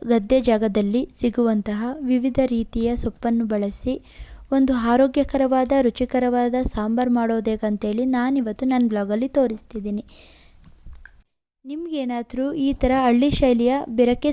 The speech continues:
ಸೊಪ್ಪು ಸಿಕ್ಕಿದ್ದಲ್ಲಿ ತಪ್ಪದೆ ನಿಮ್ಮನೇಲೂ ಸಹ ಉಪಯೋಗಿಸಿ. ಇಲ್ಲಿ ಅಣ್ಣೆ ಸೊಪ್ಪು, ಕುಂಬಳಕಾಯಿ ಸೊಪ್ಪು, ಮೆಣಸಿನ ಸೊಪ್ಪು, ಈ ರೀತಿ ಅನೇಕ ಸೊಪ್ಪುಗಳು, ಹತ್ತಕ್ಕೂ ಹೆಚ್ಚು ರೀತಿಯ ಸೊಪ್ಪನ್ನು ಬಳಸಿ ನಾನು ಸಾಂಬಾರ್ ಮಾಡೋದನ್ನ ತೋರಿಸಿದ್ದೀನಿ.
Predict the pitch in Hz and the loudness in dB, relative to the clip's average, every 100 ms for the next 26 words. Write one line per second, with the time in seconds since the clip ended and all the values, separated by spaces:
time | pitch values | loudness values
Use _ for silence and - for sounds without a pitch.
0 | 277 262 262 254 - 247 220 220 247 302 | 2 0 -2 -2 -4 -2 -2 0 -2 0
1 | 269 - 269 285 262 247 254 247 240 240 | -2 0 2 2 4 4 2 2 0 -2
2 | 233 247 285 240 233 226 214 208 254 294 | -4 0 0 0 0 0 -2 -4 -4 -4
3 | 370 _ _ _ _ _ _ _ 285 254 | -8 _ _ _ _ _ _ _ -16 -10
4 | 277 277 254 240 262 262 254 247 - 233 | -10 -8 -4 -2 -2 -2 -2 -4 -2 0
5 | 240 - _ _ _ _ _ 294 262 269 | 0 -4 _ _ _ _ _ 2 4 4
6 | 262 254 240 226 - 226 233 - _ _ | 2 0 0 -2 -2 0 0 -4 _ _
7 | _ _ - - - _ 269 262 247 277 | _ _ -20 -20 -20 _ -10 -10 -8 -8
8 | 247 240 - 240 - 262 285 294 - 294 | -6 -8 -4 -4 0 0 2 2 2 0
9 | - 226 240 294 - 320 294 254 - 233 | 2 2 4 4 4 2 2 0 0 0
10 | 240 - 240 - 294 320 285 247 - 302 | 2 0 0 0 0 2 2 0 0 4
11 | 277 262 262 254 247 - 233 226 226 220 | 4 2 2 0 -2 -4 -2 -2 -2 -2
12 | 285 277 262 262 240 226 233 233 220 220 | -4 -2 -2 -4 -4 -2 0 0 -2 -4
13 | 214 233 233 208 202 - 202 202 202 254 | -2 -4 -2 -4 -4 -6 -4 -2 -2 -4